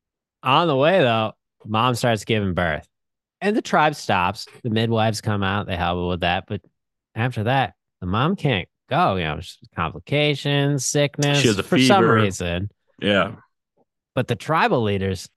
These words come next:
Speaker 1: very strict deadline on where they need to go. So they're
Speaker 2: They, they
Speaker 1: basically
Speaker 2: got a
Speaker 1: like
Speaker 2: solstice to meet or something, where, like, there's four star, four planets aligned in the sky,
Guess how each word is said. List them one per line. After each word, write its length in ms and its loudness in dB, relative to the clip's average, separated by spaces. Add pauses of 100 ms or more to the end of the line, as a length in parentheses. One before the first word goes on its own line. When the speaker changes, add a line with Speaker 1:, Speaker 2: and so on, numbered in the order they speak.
Speaker 1:
very 500 0
strict 520 -4
deadline 480 -2
on 120 -4
where 160 -4
they 120 -4
need 180 -6
to 60 -12
go. 420 -8 (280)
So 140 -16
they're 160 0
Speaker 2:
They, 60 2
they 140 2
Speaker 1:
basically 180 2
Speaker 2:
got 120 6
a 40 4
Speaker 1:
like 160 -2
Speaker 2:
solstice 480 0
to 200 -4
meet 220 -2
or 60 -4
something, 420 -2 (280)
where, 120 0
like, 160 0
there's 280 -2
four 240 0
star, 500 -2
four 240 2
planets 440 -2
aligned 400 2
in 80 0
the 80 -4
sky, 500 0